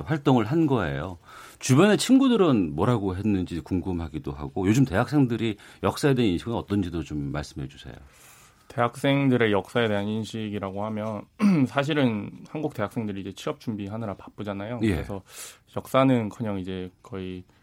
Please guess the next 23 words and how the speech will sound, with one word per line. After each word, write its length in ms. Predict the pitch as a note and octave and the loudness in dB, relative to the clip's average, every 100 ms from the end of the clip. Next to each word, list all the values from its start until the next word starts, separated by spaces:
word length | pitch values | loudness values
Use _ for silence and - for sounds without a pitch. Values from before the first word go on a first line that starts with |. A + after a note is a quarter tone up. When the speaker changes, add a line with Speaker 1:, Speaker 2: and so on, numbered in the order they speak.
| _ _ _ _ | _ _ _ _
Speaker 2:
사회에 520 | - - C3+ C#3 B2+ A2+ | -10 -2 0 0 0 -2
돌아가는 720 | A2 G#2+ A#2 A2+ A2 G#2 G2 | -2 0 0 -2 -2 -4 -4
일에도 420 | G2 G2 F#2+ F#2 | -4 -6 -6 -10
관심을 720 | - G2 F#2+ G#2+ G#2+ G#2+ G2 F#2+ | -10 -10 -6 -6 -4 -4 -6 -8
갖기 300 | - - A2 | -12 -8 -4
힘든 320 | A#2 C#3 C#3+ | 0 0 0
게 220 | A2 F#2+ | -2 -4
사실이거든요. 720 | F#2 C#3+ D3+ B2+ F#2 F2+ G2 B2 | -4 -4 -2 -4 -4 -6 -8 -2
Speaker 1:
음. 360 | F2 D2+ C2+ - _ _ | -2 -2 -8 -16 _ _
Speaker 2:
그래서 300 | - A#2 A#2 | -8 -2 -2
저희가 720 | G#2+ A2+ A#2+ A#2+ A#2+ A2 G#2 G#2+ | -2 0 0 2 2 2 0 0
근데 340 | C3+ C3 A#2+ - - | 2 4 2 -2 -12
그렇게 260 | - B2+ B2 | -4 -2 0
알고 300 | F#2+ G#2 A2+ | 0 2 -2
있었는데 540 | G2+ G2+ F#2+ F#2+ C#3+ | -2 -4 -4 -4 -4
막상 400 | C3 F#2 - A2 | -4 -8 -4 0
하니까 540 | C#3 D3 B2+ A2+ G#2 G2 _ _ - - _ _ _ _ - | 0 0 0 0 0 -4 _ _ -20 -20 _ _ _ _ -10
저희가 380 | G#2+ A2 G#2 | -6 -4 -2
이제 200 | F#2+ G2 | -2 -4
이런 200 | F#2+ A2 G#2+ | -2 -2 -2
걸 80 | G2+ | -4
준비한다고 580 | A2 B2+ B2+ A#2 G#2+ | 0 2 4 2 0
하니까 480 | A#2+ B2 - E3 F3 | -2 -4 -2 -4 -4